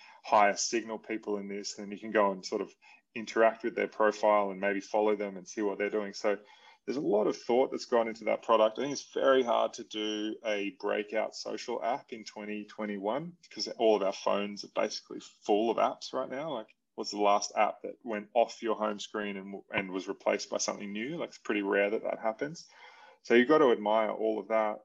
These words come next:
And I haven't found yet my groove with, like, when I would listen to it and what I would listen to. And I think the platform hasn't found its groove in terms of the quality of curation. Um, but it's what, like, a year old or something? Like,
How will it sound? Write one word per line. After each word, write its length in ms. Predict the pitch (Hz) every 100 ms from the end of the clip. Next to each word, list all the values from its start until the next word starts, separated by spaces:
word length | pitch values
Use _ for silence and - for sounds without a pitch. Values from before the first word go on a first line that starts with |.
| _
And 520 | 113 107 107 107 107 - - - _ _ _ _ _ _ _ -
I 80 | 131
haven't 280 | 156 165 -
found 640 | - - 120 120 120 120 107
yet 320 | 117 117 117
my 160 | 107 101
groove 480 | - 107 110 107 101
with, 340 | 104 101 -
like, 140 | 104 104
when 260 | 98 107 107
I 140 | 110
would 160 | 110 110
listen 320 | 110 - 113 -
to 160 | 113 110
it 180 | 107 107
and 200 | 98 87
what 260 | 98 107 113
I 40 |
would 160 | 104 104
listen 320 | 104 - 104
to. 420 | - 110 104 101
And 120 | 95 90
I 60 |
think 240 | - 117 - - _ 98
the 80 | 101
platform 560 | - 113 104 - 113
hasn't 300 | 107 101 104
found 280 | - 104 101
its 200 | 113 -
groove 340 | - 110 113
in 80 | 107
terms 240 | 107 107 104
of 80 |
the 60 | -
quality 420 | - 107 104 101
of 80 | 98 -
curation. 640 | 104 104 104 - 107 101 95 _ _ - - _ -
Um, 340 | 110 95 90 87 _
but 140 | 127 117
it's 200 | 113 -
what, 260 | 127 117
like, 160 | 107 - - _
a 60 | 110
year 340 | 101 107 120
old 340 | 117 117 131 135
or 60 |
something? 480 | - 139 - 156 160
Like, 220 | 131 98